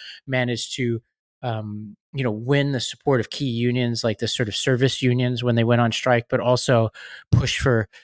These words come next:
certain bold reforms within the district. And he's kind of a truth teller who somehow survived in politics and a really fascinating guy.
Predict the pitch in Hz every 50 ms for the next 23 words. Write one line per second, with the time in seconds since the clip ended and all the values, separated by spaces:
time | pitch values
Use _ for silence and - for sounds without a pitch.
0 | _ - - - - 147 117 - 123 123 117 113 101 113 - 123 123 120 107 110
1 | 107 - - 117 113 117 123 117 123 117 107 - 120 110 110 104 110 113 107 -
2 | - 139 131 - - 110 110 107 - - - 151 131 104 107 - - - - 147
3 | 135 - - - 135 127 131 151 156 135 117 110 - - 131 113 123 120 110 -
4 | - 123 107 120 117 117 110 104 113 104 - 110 117 113 - 139 123 - - 113
5 | 110 107 117 113 104 - - 120 113 - - 120 117 113 110 110 107 120 113 120
6 | 131 139